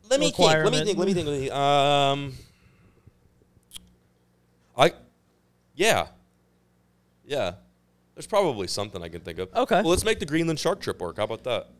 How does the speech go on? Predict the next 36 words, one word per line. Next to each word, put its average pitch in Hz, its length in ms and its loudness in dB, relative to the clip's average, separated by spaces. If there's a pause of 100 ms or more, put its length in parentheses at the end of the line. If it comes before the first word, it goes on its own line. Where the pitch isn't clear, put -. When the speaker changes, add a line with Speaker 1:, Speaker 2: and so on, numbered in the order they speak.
(140)
Speaker 2:
You 190 60 -8
wanna 196 100 0
do 196 80 2
that 214 80 4
in 214 60 0
twenty 202 180 -2
twenty-three? 220 400 -2 (100)
Speaker 1:
Yeah. 175 200 -6 (100)
Speaker 2:
I'm 190 160 2
so 160 300 4
down, 120 320 -4
Speaker 1:
We 120 80 -4
have 117 80 -2
Speaker 2:
bro. 117 40 -2
Speaker 1:
to 120 40 -6
start - 220 -6
planning 101 280 -8
that 85 220 -10
now, 92 100 -8
Speaker 2:
I'm 165 140 2
Speaker 1:
though. 156 40 -4
Speaker 2:
so 143 280 0
down. 120 320 -6 (280)
So 175 380 6 (100)
I 180 140 0
think 214 300 -2 (460)
what 160 280 0
you 190 140 -4
told 170 320 0
me 151 80 -2
from 139 200 -6
that 120 240 -6
is 143 140 -8
you 147 80 -8
fly 180 360 0
into 160 720 -2